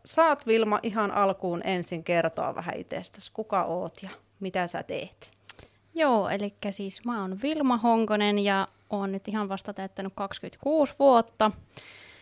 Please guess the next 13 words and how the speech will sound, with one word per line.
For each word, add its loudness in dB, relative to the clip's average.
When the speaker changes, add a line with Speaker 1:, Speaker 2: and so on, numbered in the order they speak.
Speaker 2:
Oon -2
täältä 0
Oulusta 2
kotoisin 2
ja 0
olen -4
yrittäjä. 4
Teen 0
vähän 0
monenlaista 2
tällä 0
hetkellä -2
työkseni -2